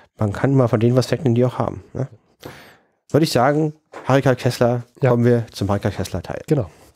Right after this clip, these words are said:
Speaker 1: Ja, und zwar Harry Graf Kessler, ähm, der hat sehr, sehr viel zu schreiben gehabt, das kann ich sagen, das sind weit über hundert Seiten in seinem Tagebuch die letzten acht Wochen und, ähm, er wurde nämlich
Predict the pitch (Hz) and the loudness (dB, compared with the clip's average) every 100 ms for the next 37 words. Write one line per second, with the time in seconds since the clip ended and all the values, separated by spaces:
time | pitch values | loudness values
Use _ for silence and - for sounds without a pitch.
0 | - - - - _ 117 107 127 110 - | -18 -18 -20 -20 _ -4 -2 -2 -2 0
1 | 107 110 - - 123 131 - 113 - 127 | 2 2 0 0 0 0 -2 -4 -2 -4
2 | - 185 208 - - - - 120 123 120 | -2 -2 -2 -8 -20 -20 -4 0 2 2
3 | 120 - _ - 87 _ _ - - - | 2 -2 _ -20 -20 _ _ -2 0 0
4 | - - 101 95 120 135 127 127 117 - | -4 -10 -8 0 2 2 2 0 0 -2
5 | 82 98 110 101 107 - 95 - - - | 0 0 2 0 0 -2 -8 -6 -10 -12
6 | - - 104 101 104 95 110 104 - 101 | -10 -2 0 0 0 0 0 0 -2 -2
7 | 92 107 117 113 113 127 127 101 117 113 | 0 0 2 2 2 2 2 2 2 0
8 | 113 127 - - - 98 98 92 113 104 | 0 -6 -8 -12 -4 0 0 0 -2 0
9 | 110 113 104 - 110 65 - 113 110 131 | -2 0 0 -2 -4 -4 -4 -2 -2 -2
10 | - - - - - - - 113 117 117 | -6 -18 -18 -18 -20 -8 0 2 2 2
11 | 113 107 110 110 - - - - _ _ | 2 4 4 2 -2 -16 -20 -20 _ _
12 | - 110 107 127 147 120 123 127 - | -6 -2 2 2 4 2 2 0 -2